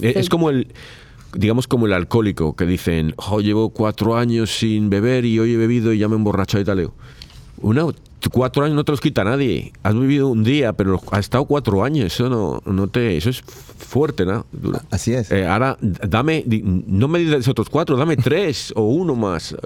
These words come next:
Speaker 1: ¿sabes?". Pero
Speaker 3: Sí, es en la persistencia,
Speaker 1: Sí.
Speaker 3: justamente es en el,
Speaker 1: Sí.
Speaker 3: en el, en el, en el
Speaker 1: El,
Speaker 3: persistir, ¿no?
Speaker 1: el levantar. Si Jesús se hubiera caído la primera vez con la cruz y, "Ay, ya ahí me he caído, ya no puedo", no. O sea, ahí se levantó y
Speaker 2: Y
Speaker 1: se cayó y se levantó.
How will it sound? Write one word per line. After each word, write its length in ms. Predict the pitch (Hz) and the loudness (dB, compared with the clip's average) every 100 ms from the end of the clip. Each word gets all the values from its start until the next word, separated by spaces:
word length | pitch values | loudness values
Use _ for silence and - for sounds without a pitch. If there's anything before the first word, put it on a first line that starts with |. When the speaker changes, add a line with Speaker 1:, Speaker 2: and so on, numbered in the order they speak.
| - | -10
Speaker 1:
¿sabes?". 460 | - 110 120 71 - - - | -6 -4 -4 -6 -14 -20 -8
Pero 180 | - 80 | -4 -2
Speaker 3:
Sí, 180 | 85 127 | 0 0
es 180 | 110 - | 0 0
en 100 | 165 | 0
la 80 | 156 | 0
persistencia, 560 | 113 98 98 135 135 98 | -2 -2 -2 -2 -2 -2
Speaker 1:
Sí. 40 | |
Speaker 3:
justamente 440 | 127 131 135 131 | -2 0 -2 -2
es 80 | 143 | -2
en 180 | 131 110 | 0 0
el, 180 | 90 92 | 0 -2
Speaker 1:
Sí. 140 | - | -4
Speaker 3:
en 80 | 95 | -2
el, 200 | 95 92 - | 0 0 0
en 120 | 98 | 0
el, 60 | 90 | 0
en 60 | |
el 40 | 95 | 0
Speaker 1:
El, 60 | |
Speaker 3:
persistir, 560 | 87 98 98 - 110 82 | 0 0 -2 -2 -2 0
¿no? 240 | 82 127 - | 0 0 0
Speaker 1:
el 120 | 110 | 0
levantar. 360 | 107 98 131 104 | 2 0 -2 -2
Si 180 | - | -4
Jesús 260 | 104 104 127 | -2 0 0
se 60 | 147 | 2
hubiera 200 | 135 123 | 0 0
caído 240 | 123 127 | 0 2
la 140 | 120 | 0
primera 260 | 117 113 117 | 0 0 0
vez 120 | 113 | 0
con 140 | - 104 | 0 0
la 100 | 98 | 0
cruz 240 | 120 101 | -2 0
y, 80 | 113 | -2
"Ay, 200 | 131 123 | 0 0
ya 100 | 123 | 2
ahí 160 | 135 131 | 2 2
me 140 | 127 | 0
he 40 | 110 | 0
caído, 240 | 113 117 | 0 2
ya 140 | 113 | 2
no 120 | 113 104 | 0 2
puedo", 260 | 117 113 | 2 2
no. 240 | 98 95 80 | 2 0 -2
O 60 | |
sea, 100 | 76 | -2
ahí 80 | 80 | -2
se 140 | 92 90 | -2 -2
levantó 480 | 92 82 82 98 | 0 0 -2 0
y 20 | 104 | 0
Speaker 2:
Y 40 | |
Speaker 1:
se 140 | 101 | 0
cayó 280 | 85 87 95 | -2 0 0
y 60 | 107 | 0
se 100 | 101 | 0
levantó. 400 | 87 85 87 | -2 -2 -4